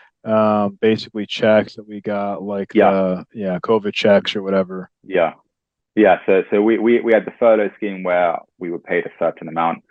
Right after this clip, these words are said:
Speaker 2: a month. So I was put on furlough, a mutually agreed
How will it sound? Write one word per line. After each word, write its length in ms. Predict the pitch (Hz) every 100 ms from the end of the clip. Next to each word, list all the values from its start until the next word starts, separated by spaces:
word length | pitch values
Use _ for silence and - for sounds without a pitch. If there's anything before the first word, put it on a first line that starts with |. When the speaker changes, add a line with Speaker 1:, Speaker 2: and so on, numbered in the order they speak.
| _ _ -
Speaker 2:
a 40 |
month. 240 | 90 90 -
So 60 | 104
I 140 | 101
was 160 | 104 104 -
put 160 | 127 113
on 240 | 104 104 98 -
furlough, 400 | 98 95 92 87 -
a 80 |
mutually 440 | 90 98 101 - 90
agreed 260 | - 95